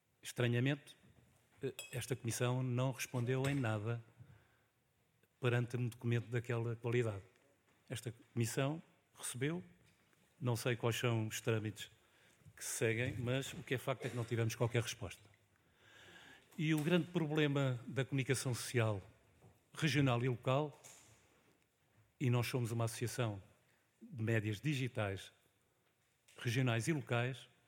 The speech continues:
mas somos mesmo uma associação de órgãos de comunicação. Contrariamente a outras, nós somos mesmo uma or-, uma associação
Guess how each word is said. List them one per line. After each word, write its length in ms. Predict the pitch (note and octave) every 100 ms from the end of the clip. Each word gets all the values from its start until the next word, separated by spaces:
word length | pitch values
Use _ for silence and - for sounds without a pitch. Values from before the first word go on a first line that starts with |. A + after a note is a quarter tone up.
| _ - - _ _
mas 140 | D3 C3
somos 240 | E3+ C3+
mesmo 220 | C3+ D#3
uma 100 | D3+
associação 480 | C#3 - C3 C#3+ C#3+
de 100 | C#3+
órgãos 240 | C3+ C#3 C3+
de 80 |
comunicação. 500 | - C3 - - A2 G#2 - _ _ _ _ _ _ _ _ -
Contrariamente 680 | C#3+ B2+ G#2 G2+ F#2 F#2+
a 40 | C#3
outras, 420 | A#2 A#2+ C3 C3 - _ _ _
nós 200 | D3+ C#3
somos 280 | D3+ D3+ C3
mesmo 540 | B2 A#2+ B2+ B2+ C3+
uma 160 | C#3+ C3
or-, 180 | C3 D3+
uma 300 | A#2 A#2+ G#2
associação 580 | - B2 - C#3+ D#3